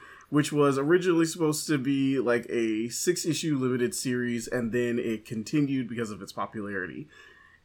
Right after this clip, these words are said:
And that is basically what the movie is based off of the most. You can take a little bit from the two thousand eleven Blue Beetle.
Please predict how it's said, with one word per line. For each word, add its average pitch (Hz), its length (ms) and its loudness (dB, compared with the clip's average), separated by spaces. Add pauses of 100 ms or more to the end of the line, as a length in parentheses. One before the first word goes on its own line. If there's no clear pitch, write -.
(100)
And 135 600 2
that 185 180 10
is 190 140 8
basically 160 420 6
what 143 520 4
the 135 180 -2
movie 127 420 0
is 123 120 -2
based 117 260 -4
off 123 180 0
of 113 240 -4
the 110 120 -4
most. 104 600 -4 (100)
You 151 160 -2
can 190 100 0
take 180 140 4
a 143 60 4
little 131 380 2
bit 180 180 2
from 180 100 -4
the 180 80 0
two 180 180 -6
thousand 170 360 2
eleven 175 380 -2
Blue 170 180 0
Beetle. 175 420 -2